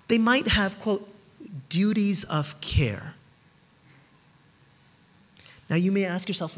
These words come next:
"What are duties of care?" And that's exactly what everyone else puzzled about.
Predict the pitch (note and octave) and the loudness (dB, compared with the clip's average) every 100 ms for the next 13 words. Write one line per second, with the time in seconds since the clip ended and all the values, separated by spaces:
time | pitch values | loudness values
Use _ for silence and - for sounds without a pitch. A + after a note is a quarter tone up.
0 | C3 D#3+ F#3+ F#3 C#3+ E3+ F#3+ F#3+ F#3 - | -2 2 4 2 6 6 6 2 0 -2
1 | - A#3 D3+ - - - _ - - _ | 0 2 0 -4 -12 -20 _ -20 -20 _
2 | _ _ _ _ _ _ _ _ - _ | _ _ _ _ _ _ _ _ -20 _
3 | D#3+ E3+ D#3+ F#3 - E3+ F3+ G#3 F#3+ F#3+ | 2 4 4 0 2 2 2 0 2 2
4 | F#3+ F3+ F#3 F#3+ A3 D4+ - - D3+ C3 | 2 2 6 6 6 4 2 4 4 2
5 | B2 A#2 A2 | -4 -6 -8